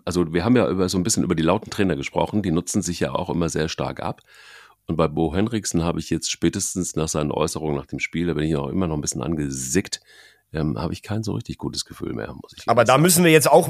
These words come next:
Speaker 2: bitte nur mal festhalten, ich weiß, was du meinst, aber der hat die im ersten Jahr aus hoffnungsloser Lage befreit, im zweiten Jahr nach Europa geführt, also anderthalb Jahre ist er jetzt
Speaker 1: Ja,
Speaker 2: da.
Speaker 1: ja, ja, ja.
Speaker 2: Und
Speaker 1: Das
Speaker 2: ich
Speaker 1: ist
Speaker 2: glaube,
Speaker 1: aber
Speaker 2: die nur auf Lautsprecher zu, äh, reduzieren wäre
Speaker 1: Nein.
Speaker 2: nicht richtig.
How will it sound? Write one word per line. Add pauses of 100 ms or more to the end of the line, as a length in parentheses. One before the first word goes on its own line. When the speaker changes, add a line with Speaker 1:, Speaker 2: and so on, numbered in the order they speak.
Speaker 2:
bitte
nur
mal
festhalten,
ich
weiß,
was
du
meinst, (420)
aber
der
hat
die
im
ersten
Jahr
aus (760)
hoffnungsloser
Lage
befreit,
im
zweiten
Jahr
nach
Europa
geführt,
also
anderthalb
Jahre
ist
er
jetzt
Speaker 1:
Ja,
Speaker 2:
da.
Speaker 1:
ja,
ja,
ja.
Speaker 2:
Und
Speaker 1:
Das
Speaker 2:
ich
Speaker 1:
ist
Speaker 2:
glaube,
Speaker 1:
aber
Speaker 2:
die
nur
auf
Lautsprecher
zu,
äh,
reduzieren
wäre
Speaker 1:
Nein.
Speaker 2:
nicht
richtig.